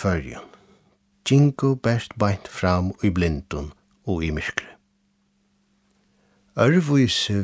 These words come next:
vær vi reia. Han leika i ui som eit øtt hverja fer til lødde hånd og han, og ta tudjene kom og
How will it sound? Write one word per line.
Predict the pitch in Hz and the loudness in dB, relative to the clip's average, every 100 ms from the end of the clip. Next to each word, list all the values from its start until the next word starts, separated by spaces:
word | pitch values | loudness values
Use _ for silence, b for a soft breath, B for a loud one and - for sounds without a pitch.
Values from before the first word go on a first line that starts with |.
| 92 | 2
vær | 92 92 85 73 | 4 4 2 -2
vi | 76 78 | -4 -2
reia. | 82 98 80 - - _ _ _ _ B B B 113 | 0 0 -2 -10 -20 _ _ _ _ B B B 0
Han | 147 | 2
leika | 123 165 151 - 147 | 2 2 0 0 2
i | 143 | 2
ui | 127 127 135 | 6 6 4
som | - 120 120 | 2 2 2
eit | 107 104 | 2 -2
øtt | 107 - - | -2 -4 -10
hverja | - 131 123 120 107 | 2 4 4 2 0
fer | - 101 101 98 | 2 4 4 4
til | 101 98 | 2 2
lødde | 95 98 | 2 0
hånd | 101 107 101 | 0 0 0
og | 95 98 104 | 0 0 2
han, | 104 98 | 0 -2
og | 95 | -2
ta | 113 | -2
tudjene | 113 165 - 147 139 | 0 0 2 6 6
kom | 131 131 127 127 | 6 4 4 4
og | 131 131 | 4 6